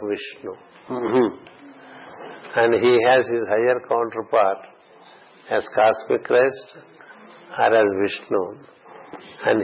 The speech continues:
he gives his blessings to the entire humanity through the sun sign Gemini. Sun sign Gemini. And he stands in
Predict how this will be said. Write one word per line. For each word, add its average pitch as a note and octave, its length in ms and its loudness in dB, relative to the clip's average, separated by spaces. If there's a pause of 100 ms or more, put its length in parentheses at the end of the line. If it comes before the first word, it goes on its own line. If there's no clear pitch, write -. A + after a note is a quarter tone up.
he B2+ 280 2
gives - 1400 -6
his G#2+ 220 -2
blessings A2+ 760 0 (600)
to B2 60 2
the A2 280 4
entire A#2 360 4
humanity A2 760 -2 (1040)
through A#2+ 200 4
the A#2 160 2 (100)
sun A#2 300 0
sign B2 280 2
Gemini. A2 500 -2 (1700)
Sun G2+ 140 -4 (100)
sign G#2+ 200 -8
Gemini. - 360 -14 (2250)
And A2 320 2 (160)
he A#2+ 400 2 (180)
stands B2 420 -4
in A#2+ 180 -8